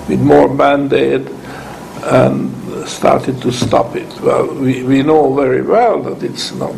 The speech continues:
it may stop the ha-, the, uh, bleeding, <laughs> but, but it's not going to cure the problem. And, uh,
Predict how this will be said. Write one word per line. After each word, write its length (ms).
it 400
may 240
stop 440
the 200
ha-, 380
the, 500
uh, 340
bleeding, 960
<laughs> 340
but, 200
but 260
it's 280
not 260
going 300
to 120
cure 400
the 200
problem. 800
And, 480
uh, 380